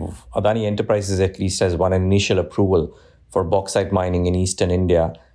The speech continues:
And both Adani Enterprises and Adani Ports also prepaid some commercial papers. Uh,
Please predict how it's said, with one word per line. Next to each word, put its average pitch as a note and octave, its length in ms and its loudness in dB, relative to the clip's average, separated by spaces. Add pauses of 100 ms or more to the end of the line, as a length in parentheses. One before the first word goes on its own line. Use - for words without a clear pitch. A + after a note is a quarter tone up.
(120)
And G2 200 0
both G#2+ 260 2
Adani F#2+ 320 -2
Enterprises F#2 580 0
and F#2+ 120 4
Adani F2+ 380 0
Ports - 480 -2 (240)
also G#2+ 360 0
prepaid G2 720 -2
some F#2+ 240 -2
commercial F#2 380 0
papers. E2+ 840 -2
Uh, E2 240 -2